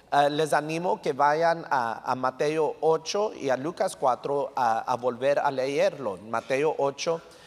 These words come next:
y Lucas cuatro a leer, uh, a volver a leerlo. Pero nosotros hoy por, por, uh, tiempo, uh, nos vamos a dedicar a Marcos capítulo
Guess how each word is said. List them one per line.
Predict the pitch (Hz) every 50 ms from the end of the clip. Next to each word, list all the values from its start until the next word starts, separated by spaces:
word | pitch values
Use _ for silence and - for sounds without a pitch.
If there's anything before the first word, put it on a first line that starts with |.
| - - _
y | - 131
Lucas | 127 123 135 131 - 170 151 156 -
cuatro | - 139 127 123 123 - 147 143 143 143 -
a | 117
leer, | 113 117 117 117 120 120 127 139 - - -
uh, | 127 123 117 110 104 107 -
a | - 123
volver | 117 123 117 113 123 127 135 147
a | 151 165
leerlo. | 160 156 131 113 110 113 127 160 - - - - - - -
Pero | 180 190 196
nosotros | 202 185 - 214 202 - 226 220 185 -
hoy | 175 175 185 185
por, | 175 - 160 147 139 147 - - -
por, | - 135 131 131 131 123 123
uh, | - 135 127 113 110 - - -
tiempo, | - 160 156 147 147 147 - 165 156 151 - - -
uh, | - 123 117
nos | 110 127 123 120 107
vamos | 123 127 135 139 143
a | 135
dedicar | 127 127 120 123 120 - - 123 123 123 -
a | 131 123
Marcos | 120 120 117 117 117 - - 123 120 -
capítulo | - 117 107 - 117 113 - 117 113 113 107